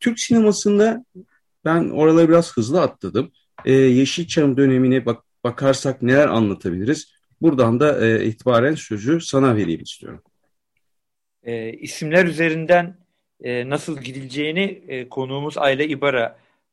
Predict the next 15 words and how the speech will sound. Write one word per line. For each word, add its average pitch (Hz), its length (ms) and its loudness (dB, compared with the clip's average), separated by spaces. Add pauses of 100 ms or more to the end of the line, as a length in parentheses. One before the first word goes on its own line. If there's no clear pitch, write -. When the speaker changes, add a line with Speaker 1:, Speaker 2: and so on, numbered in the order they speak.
Speaker 2:
e, 110 420 -8
bırakarak 143 500 -2
sadece 165 380 -2
şöyle 156 240 -6
küçük - 300 -16
bir 131 80 -12
özet 127 340 -6
yapayım. 170 400 -10
Bin 165 160 -10
dokuz 160 280 -10
yüz - 0 -
yetmişli 156 520 -10
yılların 135 360 -6
başından 151 380 -8
itibaren, 139 680 -4